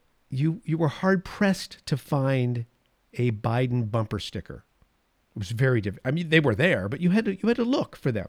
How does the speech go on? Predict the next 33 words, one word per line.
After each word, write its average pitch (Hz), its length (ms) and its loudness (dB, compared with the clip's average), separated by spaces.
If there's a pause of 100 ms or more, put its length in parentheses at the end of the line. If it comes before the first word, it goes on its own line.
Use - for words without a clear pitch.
I 135 80 -2
remember 123 380 4
when 101 120 0
Hillary 180 360 0
ran, 175 260 0
they 151 80 -2
were 127 140 -4
everywhere. 98 420 -4
When 101 160 -4
Obama 139 400 0
ran, 156 200 0
they 131 80 0
were 113 100 -8
everywhere. 110 380 -6
Biden, 156 440 0
there 214 100 -2
was 185 120 0
no 240 160 4
enthusiasm. 247 960 4 (1800)
I 220 100 -4
wouldn't 254 220 0
be 180 100 2
surprised 165 520 0
if 143 80 -4
we 147 100 2
found 165 300 2
out 156 180 4
someday 156 420 2
that, 135 240 -2 (400)
that 135 180 -4
Trump 175 320 0
won 170 280 6
California. 196 840 4